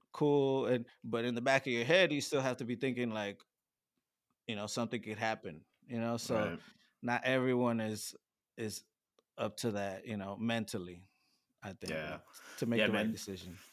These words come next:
Speaker 2: Yeah, it's a hard balance, dude. It's, um, it just depends on, it comes down to, like, every person, every cop, uh, how they handle stuff in their life,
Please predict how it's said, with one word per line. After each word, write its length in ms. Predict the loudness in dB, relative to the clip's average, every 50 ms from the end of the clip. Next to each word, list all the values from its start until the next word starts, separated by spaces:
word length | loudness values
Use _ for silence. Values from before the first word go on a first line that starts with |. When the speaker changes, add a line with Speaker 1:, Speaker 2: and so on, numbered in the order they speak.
| -20 -20 -20 _ _ -2 2
Speaker 2:
Yeah, 140 | 4 4 4
it's 100 | 4 2
a 60 | 0
hard 360 | -2 0 4 4 4 4 4 4
balance, 440 | 6 6 6 6 4 2 -2 -2
dude. 280 | 2 2 4 4 2 0 -6 -8 -2 0
It's, 260 | 0 0 0 2 4
um, 580 | 8 10 10 10 10 10 8 6 2 -2 -4 -10 -20 _ _ _ _ _ _ _ _ _ _ _ _ -14 -14 -14 _ _ _ _ _ _ _ -2
it 80 | 2
just 180 | 2 2 2 2
depends 320 | 2 4 6 6 6 8
on, 200 | 8 6 8 6
it 100 | 6 4
comes 180 | 4 4 6 6
down 120 | 6 6 6
to, 60 | 6
like, 200 | 4 4 2 4
every 260 | 4 4 4 4 2
person, 400 | 0 0 0 0 0 0 0 0
every 180 | 2 0 0 0
cop, 480 | 2 4 6 6 6 4 2 -8 _ _ _ _ 0
uh, 380 | 2 2 2 2 0 -2 -4 -4
how 160 | -2 0 0 2
they 120 | 2 2
handle 300 | 0 0 0 0 0 -2 -2
stuff 400 | -2 0 0 0 0 0 -2 -6
in 160 | -2 -2 0
their 180 | 0 0 -2 -2
life, 580 | 0 0 2 2 2 2 0 -4 -14 -18 -20